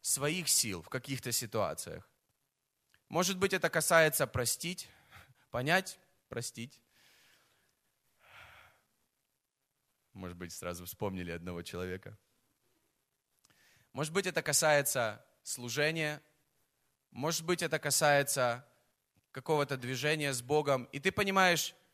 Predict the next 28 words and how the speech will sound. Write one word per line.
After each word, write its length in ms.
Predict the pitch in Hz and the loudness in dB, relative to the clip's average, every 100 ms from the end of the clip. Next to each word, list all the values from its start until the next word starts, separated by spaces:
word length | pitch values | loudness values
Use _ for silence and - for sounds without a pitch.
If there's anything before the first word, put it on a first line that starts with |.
| _ _ | _ _
или 180 | - 180 | -2 0
того, 220 | 180 202 214 | 4 6 6
что 180 | - | 4
Бог 220 | 175 190 - | 4 2 2
тебя 220 | 165 160 | 0 0
призвал 420 | 160 156 160 156 | 2 4 6 4
делать, 320 | 147 190 165 | 4 6 6
ты 80 | 147 | 4
это 200 | 143 143 | 0 -2
делаешь, 440 | 135 175 160 127 | 0 2 2 0
но 100 | - | -2
твои 280 | 131 139 143 | -4 0 4
силы, 500 | 131 - 233 208 107 | 4 4 4 2 0
ты 100 | 147 | -2
понимаешь, 580 | 135 151 180 170 135 - - _ _ _ | -4 -2 2 2 2 -2 -10 _ _ _
их 160 | 156 | -8
уже 240 | 165 143 139 | -6 -4 -4
нет. 260 | 113 80 - _ _ _ _ - - | -4 -6 -12 _ _ _ _ -20 -16
И 380 | - 185 180 - | 0 2 2 -4
могу 220 | 170 202 269 | -4 -2 0
сказать, 500 | - 220 196 170 - - - _ _ - | 0 6 6 6 -2 -18 -20 _ _ -20
в 80 | 135 | -6
моей 360 | 170 196 277 226 | 0 2 2 2
жизни 340 | 180 170 156 | 2 0 0
было 240 | 151 180 | 2 4
такое 260 | 160 147 135 | 4 0 -2
не 120 | 127 | 0
раз. 360 | 120 87 - | 0 0 -4